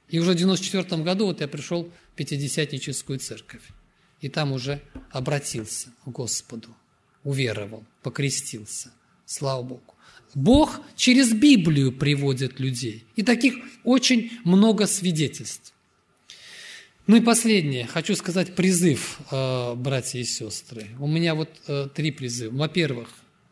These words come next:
э, за это служение, э, необходимо молиться сегодня.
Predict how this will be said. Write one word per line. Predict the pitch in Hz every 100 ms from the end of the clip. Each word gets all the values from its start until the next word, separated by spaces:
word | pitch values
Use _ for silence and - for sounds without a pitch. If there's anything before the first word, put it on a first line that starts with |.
| _ _ _ _ -
э, | 143 131 127 127 -
за | 139 127 185
это | 208 202
служение, | - 185 165 202 220 208 190 170
э, | 156 156 151 143 135
необходимо | 143 151 160 - 147 156 165
молиться | 147 151 151 131 -
сегодня. | - - 117 117 113 113